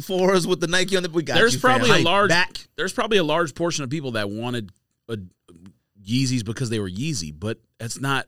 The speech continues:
Speaker 2: I guarantee you, it wasn't the masses. The
Speaker 1: Okay.
Speaker 2: masses were just like, "Okay, this shoe looks cool. Everyone else wearing it." If you go to
Speaker 1: You can't
Speaker 2: school
Speaker 1: say
Speaker 2: and
Speaker 1: that.
Speaker 2: you wear it, and people are like, "Oh my God, you got that!" Oh my.
Speaker 1: Yes, that. Now you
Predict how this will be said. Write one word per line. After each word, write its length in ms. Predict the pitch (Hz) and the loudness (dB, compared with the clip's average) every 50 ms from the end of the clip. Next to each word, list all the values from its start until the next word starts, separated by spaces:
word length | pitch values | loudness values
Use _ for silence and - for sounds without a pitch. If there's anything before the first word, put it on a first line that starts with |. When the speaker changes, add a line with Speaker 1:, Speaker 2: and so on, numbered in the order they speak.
| _ _ - | _ _ -10
Speaker 2:
I 120 | 120 117 | -8 -8
guarantee 480 | 98 90 139 151 147 131 113 - 147 151 | -6 -4 -4 -4 -4 -4 -6 -6 -6 -4
you, 160 | 160 139 113 | -2 -2 -2
it 80 | 104 95 | -2 -4
wasn't 280 | 120 127 101 92 85 | -6 -6 -6 -8 -10
the 80 | - 76 | -10 -10
masses. 680 | 73 82 98 120 135 120 107 - - 53 - - - _ _ _ - - _ _ | -8 -6 -4 -2 -2 -2 -2 -4 -8 -8 -14 -20 -20 _ _ _ -20 -20 _ _
The 80 | - 107 120 | -2 2 4
Speaker 1:
Okay. 120 | 175 - | 4 6
Speaker 2:
masses 380 | - - 208 - - 175 117 127 | 6 4 4 2 0 -2 -4 -4
were 120 | 135 127 | -4 -4
just 320 | 117 101 131 135 - - | -4 -4 -4 -4 -4 -4
like, 320 | 139 131 120 110 101 - - _ _ _ _ _ - | -2 -2 -2 -4 -4 -8 -14 _ _ _ _ _ -12
"Okay, 400 | - 247 - 196 185 185 185 185 _ _ _ _ _ _ | -10 -6 -4 -2 -2 -2 -4 -6 _ _ _ _ _ _
this 160 | - 208 208 | -2 0 0
shoe 320 | - - 208 202 208 208 208 196 | 0 0 -2 -2 -4 -4 -2 -2
looks 240 | 185 196 190 - | 0 -2 -2 0
cool. 400 | - - 170 170 170 165 170 160 - | 2 4 4 6 6 6 4 2 0
Everyone 320 | - 160 165 180 180 175 175 | -2 -4 -2 -2 -4 -2 -2
else 180 | 175 170 139 | -2 -2 -2
wearing 300 | 147 165 165 165 160 160 | -2 -2 0 0 2 0
it." 160 | 160 156 - - - - - _ _ - | 0 -4 -4 -8 -16 -20 -20 _ _ -4
If 140 | 170 131 151 | -2 0 0
you 120 | 185 170 | 0 2
go 140 | 160 185 180 | 2 2 2
to 60 | 180 | 2
Speaker 1:
You 140 | - - 139 | 2 4 6
can't 120 | 180 170 170 170 | 8 8 8 8
Speaker 2:
school 40 | 165 | 6
Speaker 1:
say 80 | 160 | 6
Speaker 2:
and 80 | 143 139 | 6 6
Speaker 1:
that. 100 | - 175 | 4 4
Speaker 2:
you 60 | 165 | 4
wear 260 | 160 156 160 160 160 156 | 4 6 6 6 6 4
it, 60 | 139 | 2
and 140 | 147 135 - | 0 -4 -2
people 240 | 170 185 147 165 151 | -4 -4 0 0 0
are 100 | 147 143 | 2 2
like, 360 | 143 143 139 135 123 95 - - - - _ _ _ _ - | 2 2 0 0 -2 -4 -8 -16 -20 -20 _ _ _ _ -18
"Oh 140 | - 131 | -16 -16
my 140 | 123 - - 110 | -16 -14 -12 -10
God, 280 | 151 - 120 120 123 | -10 -10 -8 -8 -8
you 80 | 170 185 | -8 -8
got 220 | 143 113 101 - | -8 -8 -8 -6
that!" 280 | - 226 226 151 - - - - _ - | -4 -4 -4 -4 -4 -8 -16 -20 _ -10
Oh 60 | - | -8
my. 120 | - - - _ _ _ _ _ _ _ _ - | -6 -6 -8 _ _ _ _ _ _ _ _ -4
Speaker 1:
Yes, 220 | 156 156 - - | -4 -2 -2 -2
that. 280 | 107 135 156 127 - _ - - | -2 0 0 0 -2 _ -12 -8
Now 120 | - 127 | -4 -4
you 460 | 120 107 113 156 240 226 202 202 208 | -4 -2 0 0 2 2 2 0 -4